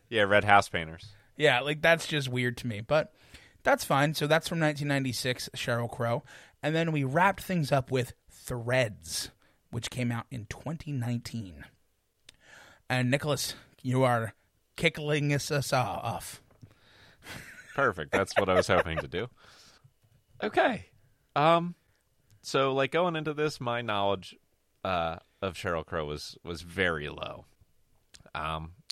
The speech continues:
Speaker 1: uh, quite honestly, it was, it was a Rod Stewart cover. The fact that she was with Lance Armstrong, I'm pretty sure, and then the, uh, the Netflix documentary on Woodstock ninety-nine, uh, and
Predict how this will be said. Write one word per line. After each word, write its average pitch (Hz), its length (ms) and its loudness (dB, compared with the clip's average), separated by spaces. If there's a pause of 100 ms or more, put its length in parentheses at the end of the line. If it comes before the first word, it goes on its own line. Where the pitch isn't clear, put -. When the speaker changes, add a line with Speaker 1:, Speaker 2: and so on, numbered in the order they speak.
Speaker 1:
uh, 98 140 4 (100)
quite 113 200 2
honestly, 95 340 0
it 73 60 -6
was, 80 280 -8
it 90 60 -4
was 78 180 -6
a 78 80 -8
Rod 87 320 2
Stewart 95 360 -6
cover. 87 400 -4 (420)
The 98 80 -10
fact 90 260 0
that 98 100 -8
she - 140 -10
was 90 200 -8
with 90 260 -6
Lance 92 240 -2
Armstrong, 85 480 -4
I'm 80 80 -8
pretty 82 180 -8
sure, 82 320 -6 (500)
and 95 240 2
then 87 460 -2
the, 85 260 -4
uh, 80 200 -4 (200)
the 95 160 -6
Netflix 95 460 -4
documentary 90 560 2
on 87 180 -4
Woodstock 85 440 -2
ninety-nine, 76 500 -10 (640)
uh, 76 200 -4 (160)
and 80 320 -4